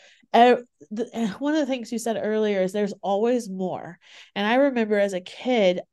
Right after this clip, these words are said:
especially because I was very, very oriented towards, um,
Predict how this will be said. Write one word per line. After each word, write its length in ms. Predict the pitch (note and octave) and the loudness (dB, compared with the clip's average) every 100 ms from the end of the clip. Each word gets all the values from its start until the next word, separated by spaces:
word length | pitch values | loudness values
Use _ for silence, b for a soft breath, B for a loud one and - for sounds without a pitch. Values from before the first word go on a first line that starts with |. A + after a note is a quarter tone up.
| _ | _
especially 460 | F#3+ - A#3 A#3+ A3 | -18 -4 -4 0 -2
because 300 | G3+ G3 G3 | -2 -4 -2
I 60 | |
was 140 | G3 F#3 | -2 -2
very, 360 | F#3 G3 G3+ | -4 0 2
very 420 | G3 F#3 F3+ F3 F3+ B B | 2 0 -2 -4 -8 B B
oriented 600 | G3 G3 G3 F#3+ G3 F3+ | 4 4 2 -6 -8 -10
towards, 520 | - F#3 E3 E3+ - - | -8 -8 -6 -8 -12 -14
um, 360 | F3 E3+ E3 | -10 -10 -12